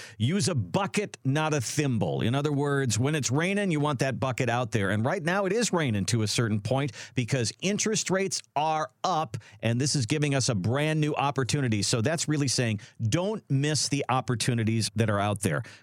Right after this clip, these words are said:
Control what you can. Stay calm. Don't get emotional over times like this. Make sure that you have enough protection. And as we've said,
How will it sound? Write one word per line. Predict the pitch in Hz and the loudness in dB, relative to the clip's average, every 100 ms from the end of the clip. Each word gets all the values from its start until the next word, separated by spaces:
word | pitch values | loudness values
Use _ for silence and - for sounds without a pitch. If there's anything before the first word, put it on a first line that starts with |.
| - | -4
Control | 151 139 - 175 185 190 | -2 0 0 0 2 0
what | 165 151 | 0 0
you | 147 | -2
can. | 120 127 90 73 - - | 0 0 0 -2 -8 -8
Stay | - - - 190 180 | -4 -2 0 -2 -2
calm. | - 165 123 | 0 0 2
Don't | 175 185 | 0 0
get | 196 | 0
emotional | 165 160 160 180 165 143 113 | 2 2 2 2 0 0 2
over | 113 101 | 0 0
times | 101 104 98 92 | 0 0 2 2
like | 104 92 | 0 0
this. | - 98 80 - - - | 0 0 0 -4 -10 -4
Make | 104 139 | 0 0
sure | - - 165 | 0 0 0
that | 151 131 | 0 0
you | 143 | 0
have | 139 139 | 2 2
enough | 139 131 | 2 0
protection. | - 123 - 143 - 147 127 - - | -2 -2 0 0 0 0 -2 -6 -4
And | 139 143 | -2 0
as | 135 135 | 0 0
we've | 143 117 | 0 0
said, | - 131 120 | 0 0 -2